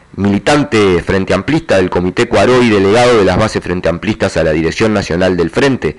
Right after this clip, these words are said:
sobre este veinticinco de agosto. Manuel, eh, ¿qué significa el veinticinco de agosto en este contexto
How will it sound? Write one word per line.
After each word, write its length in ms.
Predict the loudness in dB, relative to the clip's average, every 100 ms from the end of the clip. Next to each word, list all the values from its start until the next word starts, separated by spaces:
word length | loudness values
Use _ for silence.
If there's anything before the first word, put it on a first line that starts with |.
| -10
sobre 300 | -2 0 2
este 180 | 0 0
veinticinco 500 | -2 -4 -8 -4 -2
de 60 |
agosto. 360 | -2 -2 -6 -8 -10 -6 0
Manuel, 520 | 4 6 6 6 2 -2 0
eh, 520 | 4 6 6 6 4 0 0 4
¿qué 100 | 6
significa 960 | 6 6 6 6 2 4 6 6 4 4
el 200 | 4 6
veinticinco 640 | 4 4 0 2 4 6
de 60 | 8
agosto 560 | 6 4 2 2 2
en 180 | 0 2
este 260 | 2 2 2
contexto 840 | 2 2 2 2 4 6 6 2